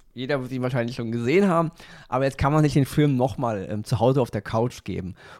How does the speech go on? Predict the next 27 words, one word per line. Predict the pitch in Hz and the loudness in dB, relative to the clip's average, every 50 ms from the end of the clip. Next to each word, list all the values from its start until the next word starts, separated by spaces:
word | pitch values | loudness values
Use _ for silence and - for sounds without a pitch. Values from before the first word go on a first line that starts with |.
| - | 2
Hundertdreiundneunzig | - 208 226 226 214 175 - - 147 147 160 160 156 156 151 160 147 | 4 4 4 4 2 2 2 4 6 6 6 6 4 4 2 2 0
Minuten | 151 135 143 165 - 143 131 | 0 2 2 0 0 -2 -2
geht | 143 170 - 185 | -2 -2 0 0
das | 180 165 - 143 | -2 -2 -2 0
Werk. | 147 151 156 156 151 - - - - - - - - - _ _ _ - | 2 4 4 4 2 0 -6 -18 -20 -20 -20 -20 -20 -20 _ _ _ -2
Wir | 131 131 - | 0 2 4
alle | 151 175 165 135 | 6 6 6 6
wissen, | 151 170 165 - 160 151 - - | 6 6 4 4 0 -2 0 0
es | 139 131 147 | 0 0 2
ist | 143 - | 2 0
die | 131 | 0
Fortsetzung | - 151 147 156 - - - 143 | 2 2 0 0 0 -4 -6 -4
von | - 143 - | -2 -2 0
Avatar | - 120 120 117 117 - 127 131 147 143 | 0 2 2 0 0 0 0 0 0 0
von | - 135 | 0 -2
zweitausendneun, | 123 - 127 123 127 110 101 107 107 120 123 135 139 143 143 135 131 - - - - _ | -2 -2 -2 -2 -2 -4 -4 -2 0 4 4 4 4 4 2 0 -2 -6 -14 -20 -18 _
der | - 90 | -14 -12
neue | 92 120 151 151 143 | -8 -6 -4 -4 -4
James | 123 127 120 120 - - | -2 -4 -4 -6 -4 -2
Cameron-Film, | - 151 160 165 156 143 147 131 - - 139 135 123 | 0 2 4 4 4 2 0 0 0 0 0 0 0
der | 110 113 | 0 0
ja | 113 117 120 117 | 2 2 2 2
nichts | 120 135 165 170 - - - - | 0 0 -2 -2 -4 -8 -10 -8
mehr | 135 120 110 104 | -6 -6 -4 -4
macht | 107 110 123 156 - - - - | -2 0 0 0 0 -2 -6 -4
seit | 131 123 117 | -2 -2 -2
zweitausendneun, | - 135 113 110 - 110 110 | -2 -2 -4 -2 -4 -6 -6